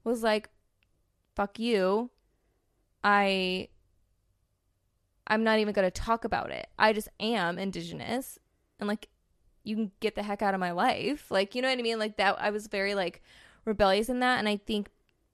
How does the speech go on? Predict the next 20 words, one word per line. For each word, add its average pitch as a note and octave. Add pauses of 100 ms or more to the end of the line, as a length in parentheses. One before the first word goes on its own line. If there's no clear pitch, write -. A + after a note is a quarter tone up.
the G#3
way G3+
that F#3+
that F#3
kind G3
of F3+ (460)
went F3
in F#3+
my F3
body, F3
though, B3+
was G#3+
that F3 (120)
I F#3
just F3+
kinda -
stopped -
talking -
about -
things. -